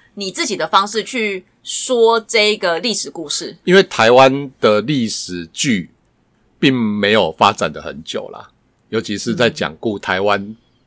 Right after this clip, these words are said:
Speaker 2: 本土故事的，它，嗯，其实不多。
Speaker 1: 现在都还是以中国为主，我们比较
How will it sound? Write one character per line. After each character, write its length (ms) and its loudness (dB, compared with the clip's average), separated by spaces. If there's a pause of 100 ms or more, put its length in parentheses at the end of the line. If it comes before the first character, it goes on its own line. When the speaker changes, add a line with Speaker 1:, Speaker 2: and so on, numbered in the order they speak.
(160)
Speaker 2:
本 160 -2
土 160 -4
故 200 -4
事 200 -8
的， 160 -8
它， 160 -2 (300)
嗯， 280 -10
其 160 -6
实 180 -6
不 180 -8
多。 340 -6 (180)
Speaker 1:
现 220 -4
在 280 -2 (180)
都 100 2
还 160 -2
是 160 -8
以 80 -10
中 240 -8
国 140 -8
为 140 -8
主， 140 -8
我 40 -10
们 180 -12
比 80 -10
较 260 2